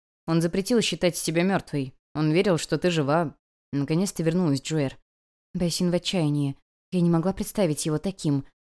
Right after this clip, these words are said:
Я не хотела представлять его таким. Дух Вэй молчал, пока я рвала цветы. «Вэйгэ, а ведь ты ошибся тогда. Он совсем не рассердился из-за цветов.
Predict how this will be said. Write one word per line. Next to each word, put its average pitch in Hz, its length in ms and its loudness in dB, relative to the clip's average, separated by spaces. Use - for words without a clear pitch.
Я 190 80 4
не 185 100 6
хотела 202 440 0
представлять 185 580 -2
его 151 140 -2
таким. 147 500 -4
Дух 196 220 -2
Вэй 196 200 4
молчал, 175 560 2
пока 175 300 -6
я 180 80 0
рвала 151 260 -2
цветы. 143 460 -6
«Вэйгэ, 208 520 4
а 185 140 2
ведь 196 240 -2
ты 226 80 2
ошибся 226 380 0
тогда. 185 420 2
Он 226 100 2
совсем 214 380 2
не 208 80 6
рассердился 214 600 0
из-за 190 200 0
цветов. - 500 -4